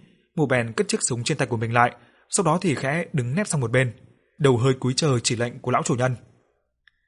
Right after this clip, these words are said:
"Chưa có sự cho phép của ta, ta không muốn nghe thêm bất kỳ lời đôi co nào nữa. Giờ ai hãy trở về lều của người đó,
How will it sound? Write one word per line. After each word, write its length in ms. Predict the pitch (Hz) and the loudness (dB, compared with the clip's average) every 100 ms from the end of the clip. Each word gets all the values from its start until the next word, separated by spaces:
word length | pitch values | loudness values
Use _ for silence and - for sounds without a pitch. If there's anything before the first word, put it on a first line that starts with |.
| _ _ _ _ _ | _ _ _ _ _
"Chưa 120 | - 143 | -2 0
có 100 | 151 | 2
sự 140 | 170 | 2
cho 120 | 139 | 2
phép 140 | 170 190 | 0 0
của 100 | 117 | 2
ta, 280 | 117 120 - _ _ _ _ - | 4 2 -2 _ _ _ _ 0
ta 80 | 180 | 2
không 160 | 175 | 4
muốn 140 | 135 123 | 2 2
nghe 120 | 139 | 0
thêm 280 | 135 131 127 | 2 0 2
bất 140 | 220 - | 0 4
kỳ 120 | 147 | 4
lời 180 | 123 120 | 4 4
đôi 120 | 135 | 4
co 140 | 139 | 6
nào 140 | 131 117 | 4 4
nữa. 220 | 131 208 - - _ _ _ - | 4 2 0 -20 _ _ _ -4
Giờ 160 | - 135 | 2 2
ai 300 | 127 127 123 | 4 2 2
hãy 160 | 170 | -2
trở 160 | 202 151 | 0 0
về 100 | 123 | 2
lều 120 | 123 | 2
của 80 | 113 | 2
người 120 | 120 | 0
đó, 260 | 117 131 | 2 2